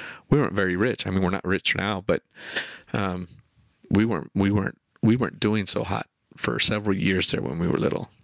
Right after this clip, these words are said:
But, um, we tried to make it so where you guys never could tell, but I'm pretty sure you could tell <laughs> if you look back. But, uh, that was really interesting. And then they introduced the character of Erica.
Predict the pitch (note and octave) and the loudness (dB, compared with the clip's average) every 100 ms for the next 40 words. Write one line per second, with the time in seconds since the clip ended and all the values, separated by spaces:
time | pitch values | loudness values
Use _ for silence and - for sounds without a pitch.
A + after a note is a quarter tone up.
0 | _ - - - _ - G2 G2 - - | _ -20 -20 -20 _ -2 -2 -2 -6 -10
1 | _ _ _ _ _ - - B2+ C3 G#2+ | _ _ _ _ _ -4 2 2 4 0
2 | F#2+ - F#2 F#2 F#2+ F#2 F#2+ F#2 - - | -2 -2 -2 0 0 0 0 0 -2 -4
3 | _ _ G2+ F2+ F#2 - - - G2 F2+ | _ _ -6 -4 -4 -6 -4 -2 -2 -4
4 | E2 - - - F#2+ - D#2 - C#2 - | -6 -6 -4 -4 -2 -2 -2 -2 -2 -2
5 | F2 - F2 F2+ - A#2+ A#2 G#2+ F#2+ G#2 | -4 -2 -2 -2 -2 0 2 0 0 0
6 | G2+ - A2+ G2+ G2+ F#2+ F#2+ - - - | 0 -2 -2 0 -2 -4 -8 -6 -4 -2
7 | - - - B2 D#3+ A#2+ A#2 A2+ G2+ G#2 | -2 -4 -2 -2 0 0 2 2 0 -2
8 | G2+ F#2 F2+ _ - - - - A2+ A2 | -2 -4 -6 _ -14 -12 -12 -4 -4 -4
9 | A2 A2+ D3 D#3+ C#3+ A#2 A2 - A2 A2 | 0 2 2 2 2 0 -4 -4 0 0
10 | G#2+ A2 A2 G#2 G2+ F#2 - - - _ | 0 -2 0 2 2 2 0 -4 -10 _
11 | _ _ _ G#2 - G#2 F#2 - - - | _ _ _ -2 -2 -2 -2 -2 -4 -2
12 | F#2+ D2+ - | -2 -2 -4